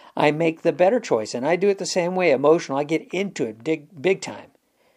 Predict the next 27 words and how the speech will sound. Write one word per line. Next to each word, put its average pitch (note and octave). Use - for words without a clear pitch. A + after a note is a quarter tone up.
so -
that D#3
I D#3+
can C#3+
cement F#3+
it C#3+
firmly D3+
in C#3
my C3
mind D3+
what B2+
I D3
will E3+
do G#2+
if A2+
I'm A#2+
faced A2+
with A2
those A2
situ-, -
situations -
again. A2+
So -
I C#3+
can D3+
be C3
confident C3+